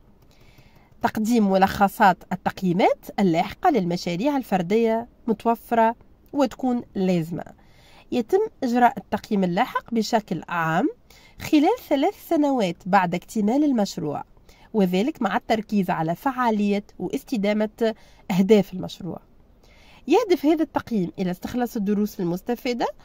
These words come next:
والتوصيات لتحسين المشروع أو المشاريع المستقبلية، وكذلك للمساعدة، آه، في تخطيط وتنفيذ مشاريع تكون أكثر فعالية وأكثر جودة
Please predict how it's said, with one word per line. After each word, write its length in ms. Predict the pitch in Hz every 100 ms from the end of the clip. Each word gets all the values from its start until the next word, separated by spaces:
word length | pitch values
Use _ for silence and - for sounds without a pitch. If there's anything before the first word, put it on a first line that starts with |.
| - - 202
والتوصيات 840 | 190 440 523 - 302 240 403 -
لتحسين 640 | 208 - - - 311 302 -
المشروع 640 | 214 185 180 - 226 247 247
أو 460 | - - 453 453
المشاريع 840 | 311 262 - 262 254 262 254 262 262 269
المستقبلية، 880 | 254 226 - - 170 160 147 165 202 - - - -
وكذلك 680 | 185 175 165 170 180 320 - 440 - - - -
للمساعدة، 800 | 214 190 160 214 214 214 262 294 - - - - - - _ - - - - -
آه، 500 | 202 196 185 175 143
في 180 | - 349 415 - - - - -
تخطيط 500 | - - - 240 285
وتنفيذ 500 | 214 202 185 - 269 269 - - - 220
مشاريع 560 | 220 185 170 269 415
تكون 380 | 302 - 269 294 -
أكثر 280 | - - 208
فعالية 760 | - 277 202 185 220 220 233 - - -
وأكثر 400 | 208 277 - 247
جودة 480 | 196 202 202 208 214